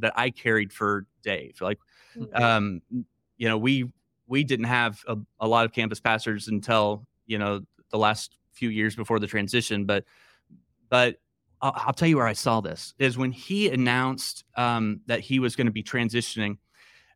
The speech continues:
Speaker 1: uh, out of that role. I was at, uh, Blankenbaker, our broadcast campus, to hear that. And there was, like, this audible,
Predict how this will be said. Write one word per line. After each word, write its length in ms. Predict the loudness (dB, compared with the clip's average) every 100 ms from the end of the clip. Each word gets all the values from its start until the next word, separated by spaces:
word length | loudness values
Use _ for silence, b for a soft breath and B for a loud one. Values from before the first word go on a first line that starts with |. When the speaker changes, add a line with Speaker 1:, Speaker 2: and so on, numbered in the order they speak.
| -2
Speaker 1:
uh, 280 | 2 2 2
out 200 | 4 2
of 80 | 4
that 160 | 2 2
role. 520 | 2 4 2 0 -4 0
I 280 | 4 4 4
was 280 | 4 0 0
at, 500 | 0 2 0 -4 -10 -6
uh, 120 | -4 0
Blankenbaker, 1000 | 2 4 4 4 2 0 2 0 0 -6 _
our 140 | 0 0 -2 _ 2
broadcast 640 | 4 4 2 0 0 -2
campus, 540 | -2 -2 0 -2 -2 -6
to 120 | -6
hear 220 | 2 4
that. 180 | 4 2
And 180 | 4 4
there 100 | 2
was, 120 | 0
like, 160 | -2 -2
this 140 | -2 4
audible, 600 | 6 6 6 2 -2